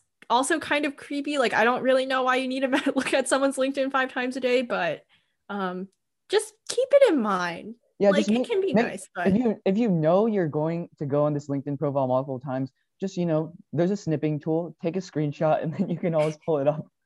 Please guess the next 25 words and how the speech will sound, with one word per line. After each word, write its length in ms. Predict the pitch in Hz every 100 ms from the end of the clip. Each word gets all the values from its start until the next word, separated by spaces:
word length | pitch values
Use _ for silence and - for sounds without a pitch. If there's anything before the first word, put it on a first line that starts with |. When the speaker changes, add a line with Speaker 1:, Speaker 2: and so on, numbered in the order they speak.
| -
Speaker 2:
<laughs> 200 | 330 202
when 140 | 160
you 120 | 151
need 240 | 359 - 403
to, 200 | 127 107
Speaker 1:
<laughs> 40 |
Speaker 2:
instead 280 | 156 156 170
of 120 | 156
just 160 | 143 139
going 200 | 139 143
back 220 | 131 131
on 140 | 123 117
LinkedIn. 480 | 143 - - 127 135
<laughs> 60 | - - - - 240 262
Speaker 1:
Yeah, 220 | 220 220 220
I, 140 | 233 -
I 120 | 320
just, 180 | 508 539
like, 200 | 480 -
I 60 | 359
hope 200 | 381 381
you 120 | 339
know 200 | 240 226
that, 280 | 233 233 156
like, 340 | 208 196 -